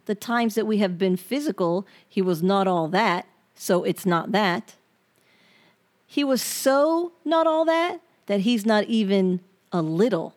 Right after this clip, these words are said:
that. So I know it's not about him as a man. It's more about the feeling I get by getting attention.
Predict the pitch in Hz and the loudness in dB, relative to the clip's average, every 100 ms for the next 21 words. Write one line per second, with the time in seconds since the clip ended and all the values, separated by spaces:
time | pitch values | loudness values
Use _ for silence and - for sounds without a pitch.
0 | - 180 - - - - _ _ _ _ | -8 -6 -6 -10 -20 -20 _ _ _ _
1 | - 247 247 294 277 226 - 262 226 214 | -4 -2 0 2 2 0 0 0 2 2
2 | 214 214 240 233 214 202 - 202 190 175 | 2 2 2 2 2 0 0 2 2 0
3 | - _ 185 170 170 233 170 156 208 226 | -6 _ 0 2 2 0 -2 -4 -8 -10
4 | _ _ _ 240 - 311 285 247 233 226 | _ _ _ -10 0 2 2 2 0 -2
5 | 196 226 214 190 185 180 180 175 185 175 | -6 -2 0 0 0 0 -2 -2 -2 -2
6 | 170 175 170 170 170 165 220 202 202 - | 0 -2 -2 -2 -2 -4 -2 -2 -2 -8
7 | 208 | -16